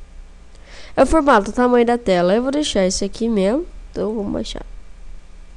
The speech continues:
E ele vai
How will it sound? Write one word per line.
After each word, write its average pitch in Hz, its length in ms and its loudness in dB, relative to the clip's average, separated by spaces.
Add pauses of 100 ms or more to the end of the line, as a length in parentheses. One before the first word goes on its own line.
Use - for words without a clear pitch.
(3000)
E 262 120 2
ele 277 120 6
vai 285 500 4